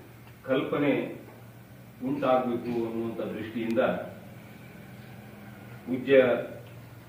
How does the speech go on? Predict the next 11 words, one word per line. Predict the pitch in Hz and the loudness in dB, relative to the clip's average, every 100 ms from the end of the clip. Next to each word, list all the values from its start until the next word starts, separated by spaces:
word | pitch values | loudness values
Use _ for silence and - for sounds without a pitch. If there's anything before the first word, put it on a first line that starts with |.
| - - - - - - - | -18 -18 -20 -18 -18 -18 -10
ಪ್ರಭುಲಿಂಗದೇವರು, | 113 117 135 143 143 135 135 131 143 147 - - - - - - - - - - - - - - - - - | -6 2 4 4 4 8 8 8 4 -2 -8 -14 -18 -20 -20 -18 -18 -18 -20 -20 -20 -20 -20 -20 -20 -18 -6
ಅಣ್ಣಿಗಿರಿ | 117 135 135 131 139 | 0 4 6 4 2
ಮತ್ತು | 120 - 127 | 0 0 -2
ನೀಲಗುಂದ | 117 127 123 123 117 | 2 2 4 2 0
ಮಠದ | 113 117 120 113 - - - - - - - - - - | -2 -2 2 2 0 -6 -14 -16 -18 -18 -20 -20 -18 -8
ಪರಮ | - 131 127 | 0 2 2
ಪೂಜ್ಯರ | - 117 - 127 123 101 - - - - - - - - - - - 117 | 0 -2 2 4 4 2 0 -6 -14 -18 -20 -20 -18 -18 -18 -18 -14 -10
ಒಂದು | 113 113 | -6 -4
ನೇತೃತ್ವದೊಳಗ | 110 113 135 131 135 113 113 131 - 90 - - - - - - - - - - - - - - - - - - - - | -2 -2 0 -2 0 0 4 6 6 4 0 -8 -16 -18 -20 -18 -18 -18 -18 -18 -18 -18 -18 -18 -18 -16 -16 -16 -14 -8
ಹಲವಾರು | 123 123 147 156 143 | 2 8 10 8 6
ಕಾರ್ಯಕ್ರಮಗಳನ್ನ | 139 131 123 127 123 120 123 123 | 6 6 4 2 2 2 4 4